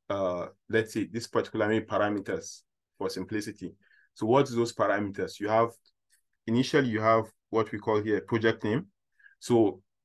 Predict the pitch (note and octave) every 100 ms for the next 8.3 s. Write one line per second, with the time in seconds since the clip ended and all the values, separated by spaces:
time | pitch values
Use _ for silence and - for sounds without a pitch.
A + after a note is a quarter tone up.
0 | - C3 D3+ D3+ C3 - - _ _ _
1 | _ - G#2+ A2+ D3+ D3+ C3 B2+ B2+ A2+
2 | G2 A#2 A#2 G#2 F#2+ _ A2+ A#2+ G#2+ G#2
3 | G2+ F#2 - - G2 F#2+ - _ _ -
4 | F#2 G2 A#2 A#2+ A#2 A2 G#2+ _ _ _
5 | - B2 A#2+ A#2+ A2 A2 G2 - G2 F2+
6 | F2 E2+ F2 _ _ _ _ _ _ _
7 | - A2 A2+ A2+ G#2+ - F#2+ - - G#2
8 | F#2+ G2